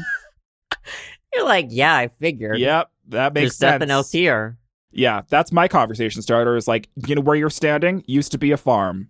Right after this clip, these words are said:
Speaker 2: like, you know, forty years ago. Congratulations." Not even forty, thirty years ago.
Speaker 1: Thirty?
Speaker 2: So
Speaker 1: You were still alive.
Speaker 2: I mean, I, now I,
Speaker 1: Do you
Speaker 2: I'm
Speaker 1: remember it
Speaker 2: twenty,
Speaker 1: being a farm?
Speaker 2: I'm twenty-eight. How dare you?
Speaker 1: Oh, you're not thirty yet?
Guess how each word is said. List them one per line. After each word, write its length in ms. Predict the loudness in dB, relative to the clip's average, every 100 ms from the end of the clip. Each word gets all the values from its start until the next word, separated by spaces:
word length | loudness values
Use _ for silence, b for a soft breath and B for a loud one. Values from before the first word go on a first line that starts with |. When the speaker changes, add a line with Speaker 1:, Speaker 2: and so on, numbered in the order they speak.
| -6
Speaker 2:
like, 280 | -2 -2 -6 _ _ -6
you 140 | -2
know, 100 | -2
forty 320 | 2 2 4
years 300 | 2 0 -2
ago. 320 | -2 -2 -4 -6 _
Congratulations." 800 | -6 0 0 2 2 2 -2 -4
Not 140 | 0 0
even 180 | -2
forty, 320 | -2 0 0 -2
thirty 320 | 0 0 0
years 260 | -4 -6
ago. 300 | -8 -8 -8 -10 _ _ _ _ _
Speaker 1:
Thirty? 380 | 2 4 4 2
Speaker 2:
So 240 | 2 -2
Speaker 1:
You 160 | -2 -2
were 80 | -2
still 320 | -2 -2 0
alive. 640 | 2 2 2 0 -4 -6 -14 _ _ _ _ _ -4
Speaker 2:
I 140 | -2
mean, 540 | 0 -2 -2 -2 -6 -4
I, 180 | -4 -4 -6
now 160 | -4 -4
I, 80 |
Speaker 1:
Do 100 | 0
you 60 | 2
Speaker 2:
I'm 40 | 2
Speaker 1:
remember 260 | 0 2
it 60 | 2
Speaker 2:
twenty, 100 | 2
Speaker 1:
being 120 | 0
a 60 | 0
farm? 460 | 2 2 2 -2 -10 _ _ 0
Speaker 2:
I'm 260 | 2 2 0
twenty-eight. 800 | -6 -2 -2 0 0 0 -2 -6
How 260 | -2 2 2
dare 640 | -2 -6 -2 0 2 2
you? 480 | 0 -4 -6 -6 -6 -8 -14 _ _ _
Speaker 1:
Oh, 200 | 0 2
you're 140 | 2 0
not 240 | 0 -2
thirty 260 | -2 -2 0
yet? 340 | -2 -2 -4